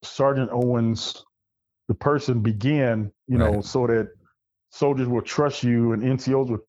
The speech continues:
Speaker 1: trust you to come to you with their, with their problems and be able to sit down. And you don't even necessarily have to be able to give 'em, uh,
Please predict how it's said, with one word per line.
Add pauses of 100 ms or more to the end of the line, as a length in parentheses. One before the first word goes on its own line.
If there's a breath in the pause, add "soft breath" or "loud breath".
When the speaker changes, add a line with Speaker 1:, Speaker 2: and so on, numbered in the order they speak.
(100)
Speaker 1:
trust
you
to
come
to
you
with
their, (580)
with
their
problems
and
be
able
to
sit
down. (320 loud breath)
And
you
don't
even
necessarily
have
to
be
able
to
give
'em, (540 soft breath)
uh,